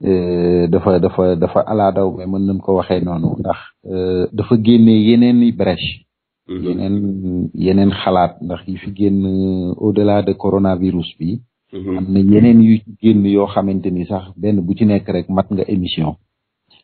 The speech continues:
Speaker 1: Euh,
Speaker 2: Mhm.
Speaker 1: di wax ni, euh, li, li, li ñuy topp émission bi yëpp,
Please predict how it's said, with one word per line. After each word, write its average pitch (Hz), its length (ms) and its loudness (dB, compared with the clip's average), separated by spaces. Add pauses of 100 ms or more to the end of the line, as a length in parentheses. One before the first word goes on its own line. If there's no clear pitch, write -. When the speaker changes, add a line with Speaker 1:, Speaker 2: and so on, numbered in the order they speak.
(200)
Speaker 1:
Euh, 92 680 2
Speaker 2:
Mhm. - 40 -8 (240)
Speaker 1:
di 120 60 4
wax 120 220 2
ni, 101 800 -2
euh, 92 1200 -6
li, 120 420 6 (140)
li, 123 220 4
li 117 180 6
ñuy 120 200 6
topp 117 280 -2
émission 110 440 -2
bi 92 180 -2
yëpp, 101 160 -4